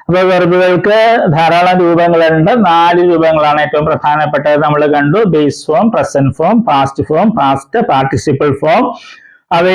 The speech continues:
അവ ഉപയോഗിച്ചാണ് ഇംഗ്ലീഷിൽ എല്ലാ ടെൻസുകളും മറ്റും ഉണ്ടാക്കുന്നത്. അപ്പൊ നമ്മൾ പ്രസന്റ് ഫോം, പാസ്റ്റ് ഫോം, പാസ്റ്റ് പാർട്ടിസിപ്പിൾ ഫോം ആണ് പഠിക്കുന്നത്. ബേസ് ഫോം പ്രത്യേകിച്ച് പഠിക്കില്ല, കാരണം ബേസ് ഫോമും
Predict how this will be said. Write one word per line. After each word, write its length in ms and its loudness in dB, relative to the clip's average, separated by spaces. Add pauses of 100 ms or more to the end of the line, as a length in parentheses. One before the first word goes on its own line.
(280)
അവ 80 2 (140)
ഉപയോഗിച്ചാണ് 680 0
ഇംഗ്ലീഷിൽ 420 -2
എല്ലാ 200 2 (200)
ടെൻസുകളും 640 0
മറ്റും 260 0
ഉണ്ടാക്കുന്നത്. 680 0 (360)
അപ്പൊ 220 -2
നമ്മൾ 180 2 (100)
പ്രസന്റ് 440 0
ഫോം, 140 0 (100)
പാസ്റ്റ് 420 0
ഫോം, 160 0 (100)
പാസ്റ്റ് 400 0
പാർട്ടിസിപ്പിൾ 560 0
ഫോം 260 0
ആണ് 200 0
പഠിക്കുന്നത്. 640 0 (440)
ബേസ് 300 0
ഫോം 220 0
പ്രത്യേകിച്ച് 500 0
പഠിക്കില്ല, 400 0 (180)
കാരണം 440 0
ബേസ് 320 -2
ഫോമും 340 0